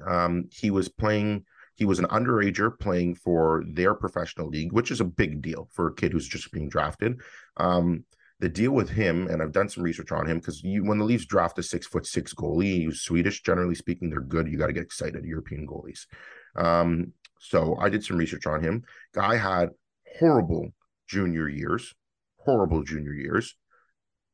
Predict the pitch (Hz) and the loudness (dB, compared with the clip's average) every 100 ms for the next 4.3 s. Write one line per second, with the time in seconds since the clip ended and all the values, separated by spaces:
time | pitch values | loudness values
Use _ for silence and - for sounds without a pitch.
0 | - 110 120 - 123 104 85 85 117 _ | -2 0 0 -2 0 2 2 0 -4 _
1 | _ _ _ _ - 98 92 82 - 98 | _ _ _ _ -2 0 2 -2 -2 0
2 | 120 - 98 92 90 85 - - - 90 | 0 -2 0 0 -2 -4 -8 -14 -6 -2
3 | 87 82 82 80 - 85 80 - 76 73 | 0 2 0 0 -2 -2 -2 -4 -4 -4
4 | 76 82 120 | -4 -6 -8